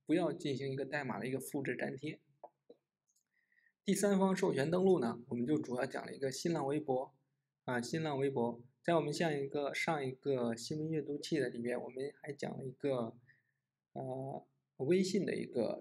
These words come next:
呃，微信的一个Open A P I的一个使用，大家可以看一下，可以，还可以去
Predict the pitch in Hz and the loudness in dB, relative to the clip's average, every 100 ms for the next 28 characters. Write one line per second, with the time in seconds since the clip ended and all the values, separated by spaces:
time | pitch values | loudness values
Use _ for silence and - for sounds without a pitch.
0 | - - 120 120 120 - _ _ 160 165 | -10 -8 -6 -4 -6 -10 _ _ 0 2
1 | 175 131 110 117 120 - - - 135 135 | 2 0 -2 -2 -4 -4 -6 0 0 2
2 | 135 131 135 135 131 120 120 113 - 110 | 0 -2 -2 -2 0 -2 -2 -4 -4 -2
3 | 117 117 _ _ _ _ 135 139 135 135 | -2 -4 _ _ _ _ 0 0 0 0
4 | 135 135 143 127 131 120 117 - _ _ | -2 -4 -4 -4 -2 -2 -4 -10 _ _
5 | _ _ _ - 135 123 127 131 131 - | _ _ _ -2 -2 -2 -6 -8 -10 -4
6 | 139 143 123 - 127 117 - | -4 -2 -2 -2 -2 -4 -6